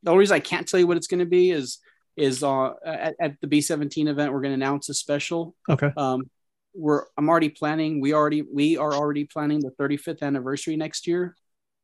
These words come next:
Speaker 1: And we have a lot of things we already are thinking about and, and planning for next year. So in conjunction with the thirty-fifth anniversary, we're gonna try to have the most B seventeens that this field has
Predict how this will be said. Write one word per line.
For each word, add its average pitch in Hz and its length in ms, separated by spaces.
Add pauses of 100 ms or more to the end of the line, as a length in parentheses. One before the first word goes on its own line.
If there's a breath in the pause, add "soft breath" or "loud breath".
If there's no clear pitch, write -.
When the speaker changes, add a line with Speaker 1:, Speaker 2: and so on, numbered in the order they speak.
(160)
Speaker 1:
And 131 280
we 139 60
have 139 100
a 135 40
lot 135 260
of 143 120
things 147 340
we 143 40
already 139 380 (100)
are 143 160
thinking 147 360
about 147 340
and, 127 320
and 127 240
planning 147 320
for 143 140
next 139 280
year. 147 120
So 131 440 (760)
in 139 240
conjunction 147 680
with 160 100
the 151 80
thirty-fifth 151 440
anniversary, 151 520
we're 139 120
gonna 139 80
try 151 140
to 139 60
have 143 120
the 135 80
most 139 400
B 147 80
seventeens 147 560
that 127 180
this 143 180
field 143 280
has 120 120